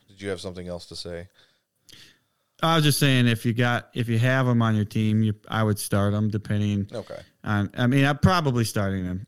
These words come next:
Speaker 2: Uh, even, even the guys that I have on my team in the big money league, I would start Logan Thomas if I had him.
Speaker 1: Uh, yeah, I, uh, you're talking up Hunter Henry this week, but I don't know if I had Logan
Speaker 2: Oh,
Speaker 1: Thomas,
Speaker 2: no, I,
Speaker 1: I'd
Speaker 2: I would,
Speaker 1: probably play
Speaker 2: I would
Speaker 1: Logan
Speaker 2: be com-,
Speaker 1: Thomas.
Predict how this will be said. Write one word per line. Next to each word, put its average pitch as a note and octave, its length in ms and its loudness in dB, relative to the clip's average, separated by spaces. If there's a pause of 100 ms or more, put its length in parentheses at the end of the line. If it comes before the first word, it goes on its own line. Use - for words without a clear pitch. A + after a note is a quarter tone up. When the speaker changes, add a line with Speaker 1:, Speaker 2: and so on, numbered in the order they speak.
Speaker 2:
Uh, B2 80 -4
even, C3+ 380 2
even C3 300 0
the A2+ 260 0
guys A2+ 300 0
that A2+ 80 0
I G#2+ 100 2
have G#2+ 240 2
on G#2+ 140 4
my A2 200 2 (300)
team A#2 280 2
in G#2 80 2
the G2+ 60 0
big G#2 200 0
money A#2 280 2
league, G2 260 -2
I G2 80 -2
would G2 120 -4
start G#2 300 -2
Logan G2 280 -2
Thomas F#2+ 440 -4
if - 120 -10
I F#2 100 -4
had E2+ 220 -4
him. - 220 -6
Speaker 1:
Uh, G2+ 300 -2
yeah, G#2+ 440 -4
I, G#2 300 -12 (640)
uh, D2 40 -14 (240)
you're G#2 180 -12
talking B2 460 -6
up A#2+ 180 -2
Hunter G#2+ 300 -8
Henry G#2+ 280 -6
this F2 240 -10
week, F2+ 280 -10
but F2 240 -4
I F2+ 180 -2
don't G2 240 -6
know F#2+ 180 -6
if E2+ 120 -10
I F2+ 160 -6
had F2+ 220 -10
Logan F#2 220 -8
Speaker 2:
Oh, G3 180 2
Speaker 1:
Thomas, F#3 140 0
Speaker 2:
no, F#3+ 40 2
I, F3+ 240 4
Speaker 1:
I'd - 60 2
Speaker 2:
I F3 100 2
would, F#3 100 4
Speaker 1:
probably G#2 420 0
play - 140 -4
Speaker 2:
I D#3+ 100 2
would F3+ 80 2
Speaker 1:
Logan E3+ 100 0
Speaker 2:
be E3 120 4
com-, D#3 160 0
Speaker 1:
Thomas. F#2 400 -6